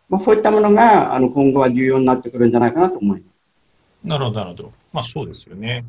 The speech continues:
Speaker 2: それはあれ、あれですか、そのブイピーエヌに、あの、アクセスするときに、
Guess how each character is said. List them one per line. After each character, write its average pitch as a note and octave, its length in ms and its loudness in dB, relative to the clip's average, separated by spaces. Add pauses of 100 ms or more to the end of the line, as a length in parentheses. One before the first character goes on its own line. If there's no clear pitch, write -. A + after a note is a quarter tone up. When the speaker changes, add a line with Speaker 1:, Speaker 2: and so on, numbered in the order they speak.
(440)
Speaker 2:
そ A#3+ 60 -14
れ B3 80 -6
は B3 100 -2
あ A3 60 -2
れ、 A#3+ 120 -4
あ - 100 -8
れ A3 40 -4
で A3 40 -6
す E3+ 100 -10
か、 B2+ 40 -6
そ A#2+ 140 -10
の C#3+ 80 -10
ブ F3 100 -6
イ G3+ 100 -8
ピ A#3+ 100 -12
ー B3+ 60 -6
エ B3+ 60 -6
ヌ E3+ 380 -4
に、 C#3+ 420 -6 (140)
あ C3+ 100 -6
の、 A#2+ 320 -4
ア - 120 -6
ク - 80 -20
セ D#3+ 140 -12
ス - 140 -18
す A#2 100 -16
る B2+ 180 -14
と C3+ 120 -14
き - 140 -14
に、 A#2 460 -6